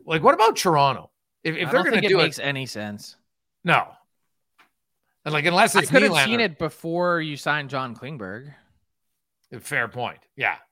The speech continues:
Speaker 1: Right. Like, once you've got Klingberg, it doesn't, to me, it doesn't make any sense now.
Speaker 2: Well, it, it also just becomes a money thing, right? How do you wedge in nine and a half million bucks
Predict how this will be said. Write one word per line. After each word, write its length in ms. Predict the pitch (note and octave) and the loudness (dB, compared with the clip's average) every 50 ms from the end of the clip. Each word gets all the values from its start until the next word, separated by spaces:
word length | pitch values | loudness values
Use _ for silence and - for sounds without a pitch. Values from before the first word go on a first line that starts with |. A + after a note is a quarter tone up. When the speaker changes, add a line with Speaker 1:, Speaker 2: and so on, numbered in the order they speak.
| _ _ _ _ | _ _ _ _
Speaker 1:
Right. 240 | A2+ A2 G2+ G#2 | -8 -8 -8 -6
Like, 140 | B2 B2 B2 | -6 -8 -4
once 220 | B2+ E3 F#3 D#3 - | -4 -4 -4 -2 -4
you've 100 | F3+ C#3 | -2 2
got 260 | E3+ D#3 C#3+ B2 - | 4 4 4 2 0
Klingberg, 420 | - D#3 D#3 C#3+ A#2 A#2+ A2+ G2 | -4 -4 -4 -2 -4 -6 -4 -4
it 60 | A2+ | -4
doesn't, 320 | G#2 B2+ B2+ A#2 A#2+ G#2+ - | -4 -4 -4 -4 -6 -12 -14
to 60 | - | -10
me, 120 | C#3+ C#3 A#2 | -8 -8 -6
it 20 | G#2+ | -6
doesn't 180 | A#2 A2+ A2+ | -8 -8 -8
make 140 | A2 G2+ F2+ | -8 -6 -6
any 180 | G2+ G2 F2+ E2+ | -6 -8 -8 -12
sense 360 | - - F#2 D#2+ D2+ - - | -16 -18 -18 -18 -20 -20 -20
now. 140 | F#2 E2 - _ _ _ _ _ _ _ _ _ _ _ _ _ _ _ _ _ _ _ _ _ _ | -20 -20 -20 _ _ _ _ _ _ _ _ _ _ _ _ _ _ _ _ _ _ _ _ _ _
Speaker 2:
Well, 260 | F3+ F#3+ F#3+ D3+ C#3 | -4 -2 0 0 0
it, 140 | C3+ - - | -2 -6 -6
it 100 | F3+ E3+ | 0 0
also 280 | E3+ F3+ - - E3 | 0 0 0 -4 -8
just 200 | D3 D3 C#3+ - | -8 -8 -12 -12
becomes 340 | - C#3 - D#3+ C#3+ C3+ A#2+ | -12 -8 -6 -6 -6 -6 -8
a 40 | A2+ | -10
money 300 | G#2+ A2 C#3+ G3 E3 A#2 | -8 -6 -6 -6 -6 -8
thing, 220 | - G#2 F2+ F#2 | -10 -14 -14 -12
right? 260 | F#2 G2+ A2 B2+ - - _ _ _ _ _ | -10 -10 -10 -10 -10 -14 _ _ _ _ _
How 220 | - - D3 D3+ | -2 0 0 0
do 80 | D3+ D#3+ | 0 -2
you 160 | D#3 D3+ C3+ | -4 -4 -4
wedge 320 | B2+ C3+ C#3 C#3+ C#3 C3+ | -2 -2 -2 -4 -4 -4
in 220 | D3 D3 C#3+ C3+ B2+ | -6 -6 -6 -6 -6
nine 220 | B2 B2 C3 C3 | -6 -6 -6 -6
and 140 | B2+ B2+ B2+ | -8 -8 -8
a 40 | B2 | -6
half 260 | B2+ B2 B2 - - | -6 -6 -6 -8 -10
million 280 | C3 A#2+ A#2 A2 G#2 | -12 -10 -10 -10 -10
bucks 460 | G2 A#2 - A#2+ - - - - - | -8 -8 -8 -8 -10 -14 -20 -20 -20